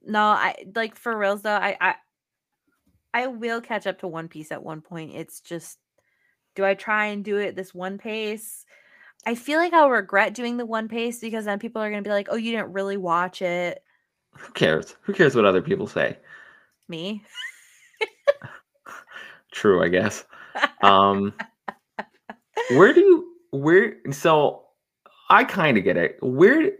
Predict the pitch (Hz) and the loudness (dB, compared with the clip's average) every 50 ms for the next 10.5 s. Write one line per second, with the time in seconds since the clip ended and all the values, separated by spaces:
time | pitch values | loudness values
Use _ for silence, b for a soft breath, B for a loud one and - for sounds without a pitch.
0 | 233 220 - - 156 - - - _ _ _ _ - 151 156 202 262 302 285 277 | -12 -16 -12 -12 -12 -12 -14 -16 _ _ _ _ -4 4 6 6 6 6 4 0
1 | 185 - 113 143 180 214 202 170 135 107 92 98 95 - - - 90 82 78 78 | 0 2 2 2 4 4 6 8 8 8 6 4 2 -2 -6 -8 -8 -8 -6 -4
2 | 80 78 78 - - - - - - 143 135 156 165 196 214 240 170 139 131 131 | -4 -4 -4 -6 -10 -12 -16 -16 -12 -2 2 4 4 4 4 2 0 0 -2 -2
3 | 123 120 - - 107 98 95 90 87 87 87 - _ - 92 95 95 95 95 92 | -2 -2 -4 -6 -4 -4 -2 -4 -4 -4 -6 -8 _ 0 0 0 2 0 -2 -4
4 | 92 - - 110 107 104 101 101 98 - B B B B B B B B - 131 | -6 -2 -2 -2 0 2 0 0 0 -2 B B B B B B B B 0 2
5 | 120 110 107 98 98 - - - 101 98 95 98 92 92 92 92 92 92 90 - | 4 6 6 6 4 2 0 2 2 2 2 2 4 4 6 6 6 4 4 0
6 | - - - 101 90 92 87 85 - 98 92 85 87 92 85 - - 101 98 92 | -4 -4 -4 -2 -2 -2 -4 -4 -2 0 0 2 0 0 -2 -2 -2 2 4 4
7 | 87 87 87 - - - - 95 87 85 85 85 78 - - 113 117 117 120 113 | 4 4 2 -2 -8 -4 -2 0 0 0 -2 -4 -8 0 4 4 6 6 4 2
8 | - - 104 95 98 92 - - 110 92 95 92 - - 80 78 92 - - - | 2 0 2 2 2 0 2 4 4 4 4 4 2 0 0 0 0 -4 -4 -2
9 | 85 95 95 104 127 - - _ _ _ _ - 110 104 101 95 90 90 85 82 | 0 2 2 0 0 -4 -10 _ _ _ _ 2 4 4 4 4 4 2 0 0
10 | 80 - - - 82 60 - - - | -2 -6 -8 -6 -6 -6 -6 -8 -12